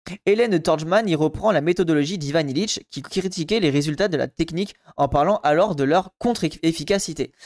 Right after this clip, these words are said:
Et pour ceux que ça intéresse, hier, on a lu un... on a maté une vidéo de, de Canard Réfractaire où pour faire un kilogramme de farine de, de croquettes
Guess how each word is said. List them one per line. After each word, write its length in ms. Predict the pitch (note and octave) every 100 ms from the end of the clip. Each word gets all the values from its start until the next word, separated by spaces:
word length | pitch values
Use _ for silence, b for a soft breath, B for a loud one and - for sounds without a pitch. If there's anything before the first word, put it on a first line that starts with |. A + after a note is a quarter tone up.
| B B -
Et 120 | C#3+
pour 160 | E3
ceux 100 | E3+
que 80 | A3+
ça 80 | D#3+
intéresse, 320 | C3+ F#3+ B3+ -
hier, 300 | D3+ A#3+ F#3
on 140 | C#3+
a 120 | C3
lu 200 | F3+ A#3+
un... 300 | E3 C3+ A#2+
on 120 | D#3+
a 120 | D#3 D3
maté 340 | D#3 G3 B3+
une 80 | D#3
vidéo 380 | F3 F3+ F#3+ F3+
de, 720 | C3 B2 A#2 A#2 A#2+ C3+ - - _ - -
de 120 | C3
Canard 240 | - F3+ F3
Réfractaire 480 | D#3+ - - D#4+ - _ _ _
où 180 | A3 C#4+
pour 260 | D4 G3+ G3
faire 380 | - G#3+ E3+ - -
un 140 | A#3+ C4
kilogramme 580 | - G#3 F#3+ F#3+ G#3+
de 120 | D3+ D3
farine 600 | - G#3+ G#3 G#3 E3 B2+ _
de, 680 | C3+ C3+ B2+ B2+ B2+ B2 B2
de 60 | C#3
croquettes 480 | C#3 G3+ A3 G#3